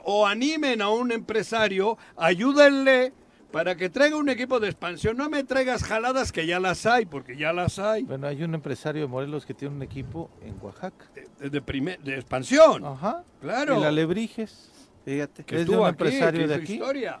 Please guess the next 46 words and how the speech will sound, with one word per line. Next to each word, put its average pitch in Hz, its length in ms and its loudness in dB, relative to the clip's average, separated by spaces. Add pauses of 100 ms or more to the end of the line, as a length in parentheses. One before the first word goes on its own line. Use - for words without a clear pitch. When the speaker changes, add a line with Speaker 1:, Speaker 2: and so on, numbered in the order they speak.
(120)
Speaker 2:
Sí. - 200 -12
Speaker 3:
¿Y, 165 360 0 (420)
y 156 40 2
tú 147 140 0
Speaker 2:
Oye, 175 180 6
Speaker 3:
ves - 100 6
Speaker 2:
pero 170 100 2
la - 20 -2 (160)
Speaker 3:
condiciones, 175 460 0
por - 140 -6
ejemplo, 143 380 -6
como 117 160 -4
para 110 240 -8
que - 160 -12
se 113 240 -8
diera 131 320 -4
ese 131 160 -8
acuerdo? 120 240 -10
Digo, 123 180 -6 (140)
le 120 240 -6
pregunto 180 380 0
a 214 40 6
alguien 208 180 0
que 143 140 -4
Speaker 2:
Se - 100 -10
Speaker 3:
sabe - 180 2
Speaker 2:
va 226 80 4
Speaker 3:
de 240 40 2
Speaker 2:
el 240 40 -2
Speaker 3:
eso 233 100 0
y - 20 0
lo 214 60 0
Speaker 2:
gobernador, 202 360 -4
Speaker 3:
conoce 214 240 -6
bien. 104 160 -12
Speaker 2:
se - 140 -8
va 202 120 -2
el 220 60 -10
gobernador, 185 540 -8
no 175 100 -10
hay 190 60 -10
condiciones 165 520 -14
para 147 180 -16
nada, 139 220 -14 (500)
este, - 120 -8
Speaker 3:
Eh, - 40 -18